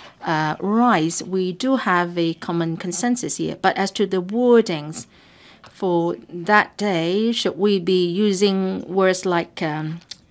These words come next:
victory against Japanese aggression? So I, uh, submit. Mister Leung Chee-chang, thank you, President. Uh, well, some other members were,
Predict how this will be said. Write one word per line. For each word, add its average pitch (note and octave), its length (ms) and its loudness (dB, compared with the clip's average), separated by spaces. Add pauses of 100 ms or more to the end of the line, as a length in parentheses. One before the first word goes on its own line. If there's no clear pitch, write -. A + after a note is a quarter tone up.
victory G#3 400 -2
against E3+ 640 -2 (160)
Japanese E3+ 360 -4
aggression? D#3 580 -8 (520)
So D#3+ 340 -6
I, E3 340 -8 (320)
uh, - 260 -16
submit. - 440 -10 (220)
Mister G#3+ 280 -4
Leung G3+ 200 -2
Chee-chang, G3+ 540 -4
thank G#3+ 240 -2
you, G3 300 0 (1300)
President. F3+ 640 -8 (3000)
Uh, A3+ 500 4
well, A3+ 200 2
some C4 380 0
other B3 160 0
members A#3 460 2
were, F3 300 -2